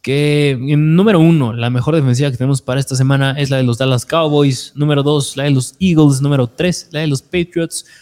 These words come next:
número cuatro, la de los Bills, número cinco, la de los forty-niners, número seis, la de los Broncos, siete, la de los Colts, ocho, Jets, nueve, Titans, diez, Jaguars, once, Miami Dolphins, doce, Buccaneers,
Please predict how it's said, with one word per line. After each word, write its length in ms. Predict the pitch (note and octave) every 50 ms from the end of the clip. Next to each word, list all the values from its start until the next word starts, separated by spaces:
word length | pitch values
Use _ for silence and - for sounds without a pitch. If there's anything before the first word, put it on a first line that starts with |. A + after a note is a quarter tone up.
| _ _ _
número 280 | - E3 E3 D#3 D3
cuatro, 240 | - D#3+ D#3 E3+ D#3
la 100 | D3 D3+
de 80 | D3 D3
los 180 | C#3+ C3 A#2+
Bills, 380 | A#2+ C#3 D#3 D#3 C#3 - - -
número 280 | - D3+ D#3 D#3+ D3+ C#3
cinco, 420 | C3 - - E3 D#3+ D3+ C#3+ -
la 80 | B2 C3
de 80 | C3+ C3+
los 160 | B2+ A#2 -
forty-niners, 680 | - C3+ C3 C3 C3 C3 C3 B2+ B2+ B2 B2 - - C3+
número 240 | C3+ C3 C3 B2 A#2+
seis, 280 | - - D#3 D3+ C#3
la 60 | C#3
de 60 | C3 B2+
los 200 | A#2+ A#2 A2+ A2
Broncos, 460 | C3+ D3+ D#3 D3+ - D3+ D3 C#3+ - _ - - - _ -
siete, 340 | - - E3+ E3 D#3+ D#3+ D#3
la 120 | D#3 D#3
de 60 | D#3
los 160 | D3 C#3 C3
Colts, 540 | - - - E3+ E3+ D3 - - - - _ _
ocho, 520 | - F3 E3+ - - D#3+ D3+ C#3+ A#2+ -
Jets, 520 | B2 B2 D#3 E3+ F3+ F3+ - - - - -
nueve, 520 | C#3 C3+ C#3 D#3 E3 E3+ E3 D3+ - - _
Titans, 640 | - D3+ E3 D#3+ - D3+ D3 C#3 C3 A2+ - - - -
diez, 460 | B2 C3 D3 D3+ D3+ C#3 B2 - -
Jaguars, 640 | A#2 G#2+ A2 C#3 D3 C#3+ C3 C3+ C3+ C3 B2+ - -
once, 280 | - C#3 C#3 C#3 B2 C3
Miami 260 | B2 B2 A#2+ A#2+ A#2+
Dolphins, 500 | A#2 C3 C#3+ C#3+ C3+ C#3+ C#3 C3 - - _ - - - _ _
doce, 580 | - A2 A#2+ C#3+ D3+ D3+ C#3+ - D#3 D3+ C#3 -
Buccaneers, 840 | C#3+ C#3+ D#3+ - E3 D#3+ D#3+ D#3+ D#3+ D3+ D3 - - - - _